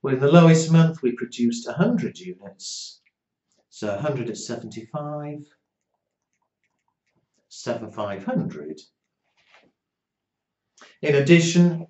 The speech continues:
a fixed cost every month, which, uh, I'd worked out at thirty-two five hundred. And so the total cost should be forty thousand.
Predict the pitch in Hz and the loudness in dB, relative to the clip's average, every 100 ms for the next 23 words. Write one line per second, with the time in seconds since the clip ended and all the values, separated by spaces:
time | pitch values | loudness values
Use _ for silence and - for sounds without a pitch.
0 | _ 110 - 220 233 - - - 135 101 | _ -12 -2 -2 -2 -6 -14 -14 -12 -10
1 | 104 - 107 107 104 104 110 113 - _ | -12 -16 -18 -16 -14 -14 -14 -16 -20 _
2 | _ _ _ _ _ _ _ _ _ _ | _ _ _ _ _ _ _ _ _ _
3 | _ - 113 98 110 107 120 113 117 - | _ -10 -10 -8 -8 -6 -8 -6 -8 -8
4 | - - - 110 - - 110 - 110 107 | -18 -20 -12 -12 -12 -12 -12 -10 -12 -6
5 | 220 - 82 82 82 - _ _ _ _ | -4 -4 -4 -10 -12 -14 _ _ _ _
6 | _ _ _ _ _ _ _ _ _ _ | _ _ _ _ _ _ _ _ _ _
7 | - 120 120 135 110 - 185 175 - - | -16 -14 -8 -6 -6 -4 0 0 -2 -10
8 | - 104 - - - - _ _ - - | -14 -16 -16 -16 -18 -20 _ _ -18 -14
9 | 110 - 110 - - 123 107 95 92 98 | -14 -8 -10 -10 -14 -10 -10 -12 -16 -18
10 | 95 92 101 | -18 -20 -20